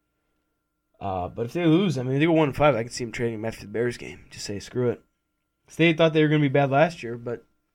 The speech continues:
and this year would have been the first year of the rebuild, but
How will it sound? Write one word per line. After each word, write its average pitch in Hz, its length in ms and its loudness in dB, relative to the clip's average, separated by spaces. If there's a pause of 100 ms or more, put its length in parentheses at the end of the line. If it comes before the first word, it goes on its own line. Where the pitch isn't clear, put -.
(640)
and 117 100 -6
this 143 180 0
year 139 100 0
would 131 40 0
have 123 40 -4
been 123 120 -2
the 110 60 -10
first 131 260 -6
year 127 120 -4
of 117 60 -4
the 110 60 -10
rebuild, 117 460 -4
but 110 200 -12